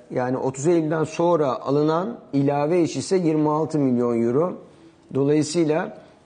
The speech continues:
e, iki bin, e, yirmi üç yılında, e,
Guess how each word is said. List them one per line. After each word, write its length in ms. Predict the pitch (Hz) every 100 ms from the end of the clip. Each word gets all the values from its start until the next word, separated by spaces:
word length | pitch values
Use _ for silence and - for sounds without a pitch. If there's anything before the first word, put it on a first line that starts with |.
| -
e, 420 | 123 127 127 127 -
iki 220 | 135 151
bin, 280 | 160 151 - - - _ _ _ _ - _
e, 340 | 117 127 123 123 - - _
yirmi 220 | 147 147 165
üç 180 | 160
yılında, 560 | 143 135 135 147 190 - - - -
e, 360 | 127 127 127